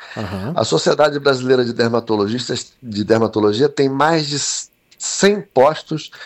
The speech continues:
Speaker 2: espalhados no Brasil inteiro, né, nos serviços credenciados da sociedade. E, é, o endereço desses postos você pode consultar no site da S B D,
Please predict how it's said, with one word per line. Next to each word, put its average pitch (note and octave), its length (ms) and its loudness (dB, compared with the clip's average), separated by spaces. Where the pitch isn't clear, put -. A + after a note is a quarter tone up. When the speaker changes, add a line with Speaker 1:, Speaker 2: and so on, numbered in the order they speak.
Speaker 2:
espalhados C3+ 720 0
no C3 100 2
Brasil B2+ 440 2
inteiro, C3+ 520 2
né, A#2 160 6
nos B2+ 220 -2
serviços A2+ 500 0
credenciados A2 800 0
da G2 100 -2
sociedade. A2+ 840 -2
E, E3+ 400 0
é, A#2+ 420 2
o D3 100 0
endereço D3+ 640 0
desses A2 340 -4
postos C#3+ 520 0
você B2 260 -4
pode C#3 320 0
consultar C#3 720 0
no C3+ 180 -2
site C3+ 600 0
da G2+ 120 4
S A2+ 220 -2
B A#2 160 2
D, B2+ 320 0